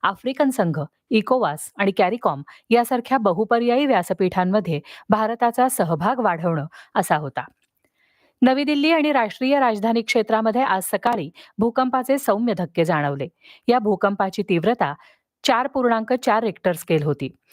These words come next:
भूकंपाचं केंद्र हरियाणा राज्यातल्या झज्जर इथं असल्याचं भूकंप मापन विभागानं म्हटलं आहे. यामध्ये कोणतीही जीवित वा वित्तहानी झाल्याचं वृत्त नाही.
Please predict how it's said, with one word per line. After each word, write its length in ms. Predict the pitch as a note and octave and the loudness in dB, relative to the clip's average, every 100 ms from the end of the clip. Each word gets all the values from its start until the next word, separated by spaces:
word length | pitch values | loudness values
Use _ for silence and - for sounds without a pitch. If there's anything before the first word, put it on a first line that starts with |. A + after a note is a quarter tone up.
| - - | -12 -2
भूकंपाचं 540 | A3 A3 A3 G#3+ G#3 G#3+ | 0 2 0 -2 -4 -2
केंद्र 300 | G3+ G3 G#3 A#3+ - | 0 2 0 -2 -10
हरियाणा 480 | - A#3+ B3+ B3+ C#4+ | -2 0 0 0 0
राज्यातल्या 500 | C4+ G3+ A3+ A3 B3+ | 0 0 -2 0 -2
झज्जर 420 | G#3+ F#3 - C4 | 0 -2 0 0
इथं 200 | C4+ G3 | 0 -2
असल्याचं 540 | F3 - F#3 A3 G3 D3 - - | -4 0 0 0 -2 -6 -8 -4
भूकंप 420 | G3 G#3+ A#3+ C#4+ C#4+ | 0 2 2 0 0
मापन 360 | A#3 G3 G3+ | 0 0 0
विभागानं 460 | F3+ E3+ D#3+ E3 G3 | 0 0 0 0 0
म्हटलं 340 | G3 D#3+ D3+ | 0 -2 -2
आहे. 280 | C3+ C3 A2+ _ _ - - - | -2 -4 -12 _ _ -20 -4 0
यामध्ये 360 | G#3+ G#3 G#3+ | 2 0 -2
कोणतीही 580 | B3+ G#3 F#3 A3 G#3 G#3 | 0 0 0 -2 0 0
जीवित 300 | E3+ F#3 A#3 - - - | 2 2 2 -2 -12 0
वा 120 | A3 G#3 - | 0 0 -6
वित्तहानी 540 | G3+ A#3 - A#3 G#3 F#3+ | -4 -2 -2 -2 -2 -2
झाल्याचं 400 | E3 D#3 D3+ F3+ | -4 -2 -2 0
वृत्त 320 | G#3+ D3+ - C#3 | -2 -2 -2 -2
नाही. 280 | C3 B2 | -4 -6